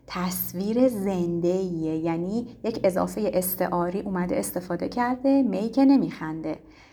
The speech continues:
اما چی رو اومده؟ درسته که خنده،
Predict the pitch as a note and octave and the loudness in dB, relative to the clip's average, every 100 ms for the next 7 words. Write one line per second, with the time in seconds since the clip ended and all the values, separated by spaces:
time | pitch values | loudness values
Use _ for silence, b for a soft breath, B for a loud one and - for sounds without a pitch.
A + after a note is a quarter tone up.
0 | b G#3+ C4 E4 - - - D4 F4 C4+ | b 0 4 4 2 -2 6 8 8 6
1 | G#3+ F3+ F3 F3 E3+ E3+ B B G3 G#3+ | 2 -2 -2 -2 -2 -4 B B -4 -2
2 | B3 - E4+ D4 - - A3 G3+ G3 F#3 | -2 2 4 4 2 -4 -4 -4 -2 2
3 | F#3 F3+ | 2 2